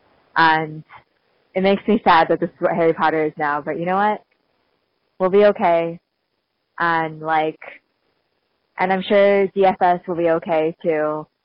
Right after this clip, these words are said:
considering how big of a killing they made over, um, over the Lunar New Year weeks. Anyway, uh, good for Bella Thorne.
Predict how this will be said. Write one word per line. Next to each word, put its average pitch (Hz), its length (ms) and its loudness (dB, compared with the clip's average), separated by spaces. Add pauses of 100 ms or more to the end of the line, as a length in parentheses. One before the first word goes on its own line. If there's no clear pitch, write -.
considering 185 420 0
how 175 240 2 (100)
big 165 160 2
of 170 60 -2
a 165 80 0
killing 160 400 -2
they 156 160 -2
made 151 320 -2
over, 156 680 0
um, 151 320 -2 (960)
over 175 420 2 (160)
the 165 320 0
Lunar 170 280 -2
New 160 160 -4
Year 151 380 -2 (440)
weeks. 165 360 -2 (1120)
Anyway, 247 540 2 (400)
uh, 226 380 2
good 269 220 -2
for 294 180 -4
Bella 254 320 0
Thorne. 226 600 0